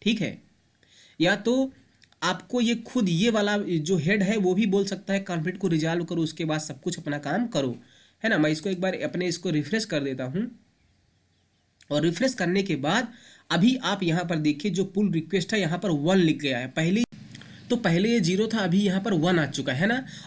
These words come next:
और फोर्क में भी देखिए, पहले ये ज़ीरो था, अभी वन आ चुका है, क्योंकि एक यूजर ने आपकी इस रिपॉजिटरी को फोर्क किया, तो यहाँ पर जो हेड है इस रिपॉजिटरी का, उसको सब कुछ यहाँ पर पता चलेगा। अब जैसे यहाँ पर एक पुल रिक्वेस्ट आई, इसको पता चल गया है,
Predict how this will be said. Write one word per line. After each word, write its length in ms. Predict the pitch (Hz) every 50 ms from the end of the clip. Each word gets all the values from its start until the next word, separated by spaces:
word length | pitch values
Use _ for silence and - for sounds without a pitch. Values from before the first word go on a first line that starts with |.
| -
और 120 | - 165 170
फोर्क 380 | - - 240 254 277 - -
में 140 | 240 220 185
भी 80 | 185 170
देखिए, 280 | 151 190 - - 151
पहले 320 | - - 160 175 202 226 240
ये 60 | 233
ज़ीरो 300 | 175 160 175 190 214 214
था, 100 | 226 247
अभी 240 | 180 190 170 208 214
वन 220 | 185 180 185 175
आ 80 | 165 147
चुका 260 | - - 147 - 143
है, 60 | 143
क्योंकि 520 | 135 - 214 240 247 247 226 220 226 214 - - - - - _ -
एक 240 | 214 247 277 269 247
यूजर 360 | 196 185 190 185 196 202 190
ने 220 | 196 202 214 - -
आपकी 300 | 147 170 170 - - 190
इस 140 | 185 190 -
रिपॉजिटरी 460 | 170 160 - 175 165 156 - 170 180
को 120 | 160 185
फोर्क 300 | 160 - - 165 185 175
किया, 160 | - 208 220 233
तो 120 | 233 208
यहाँ 320 | 175 151 147 143 165 196
पर 160 | 196 208 202 170
जो 140 | 185 196
हेड 280 | 170 151 156 190 226 208
है 140 | 190 185 185
इस 140 | 185 156 165
रिपॉजिटरी 440 | 156 147 151 139 139 135 151 175
का, 200 | 175 233 247 247 - - - - - -
उसको 260 | 160 - - - 190
सब 240 | - - 147 - -
कुछ 180 | - 175 - 156
यहाँ 120 | 135 139
पर 120 | 139 170
पता 300 | - - 127 127 202 247
चलेगा। 600 | 269 254 160 143 139 139 139 131 147 139 123 120 - - - - - - - - - _ -
अब 160 | 254 233 196
जैसे 280 | 180 196 202 196 202 240
यहाँ 280 | 202 208 190 208 214
पर 140 | - 214 190
एक 160 | 202 196 202
पुल 140 | - 202 202
रिक्वेस्ट 380 | 175 175 - 208 202 196 - 202
आई, 120 | 202 220
इसको 220 | 208 202 - 202
पता 260 | 185 - 196 196 233 233
चल 180 | 226 240 220
गया 200 | 220 214 208 208
है, 240 | 190 190 190 180 180